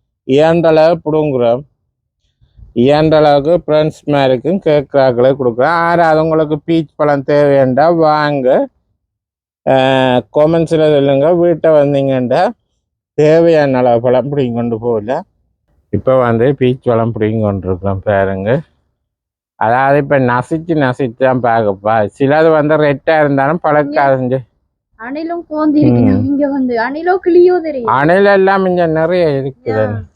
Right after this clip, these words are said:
Speaker 1: அணில், குருவிகள். ஆனா கீழே இருக்கிற பழங்கள் எல்லாம் எடுத்துக்கொண்டு கிளீன் பண்ணணும் உண்டு
Speaker 2: ம்.
Speaker 1: பின்னே. இப்ப வந்து நாங்க புடுங்கி இருக்கிறோம் பாருங்க. நான் வெட்டி சாப்பிடக்கு உங்களோட இருக்க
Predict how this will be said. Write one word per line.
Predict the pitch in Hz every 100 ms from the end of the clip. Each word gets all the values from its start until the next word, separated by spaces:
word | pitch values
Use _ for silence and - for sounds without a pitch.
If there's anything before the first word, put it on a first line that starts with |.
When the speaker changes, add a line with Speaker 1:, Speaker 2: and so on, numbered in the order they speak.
| -
Speaker 1:
அணில், | 104 127 143 131 143
குருவிகள். | - 147 143 131 127 120 135 175 _ _ _ _ _ _ _ _ _ _
ஆனா | - 113 131 147 156 117 101
கீழே | 95 - 151 165 160
இருக்கிற | 147 127 127 117
பழங்கள் | 120 120 135 139 131
எல்லாம் | 120 127 131
எடுத்துக்கொண்டு | 123 123 - 127 120 110 123 156 131 101 95 90 -
கிளீன் | 113 131 127
பண்ணணும் | 110 101 101 98
உண்டு | 98 95 98
Speaker 2:
ம். | 269
Speaker 1:
பின்னே. | 226 107 104 95 95 _ _ _ _ _ _ _ _ _ - -
இப்ப | 104 - 160
வந்து | 143 131 151
நாங்க | 139 127 123 139
புடுங்கி | 139 147
இருக்கிறோம் | 127 110 110 107
பாருங்க. | 110 107 104 101 127 226 _ _ _ _ _ - -
நான் | 110 110
வெட்டி | 113 117 117 123 117
சாப்பிடக்கு | 113 110 - 107 98 104
உங்களோட | 101 98 98 92 95
இருக்க | 92 95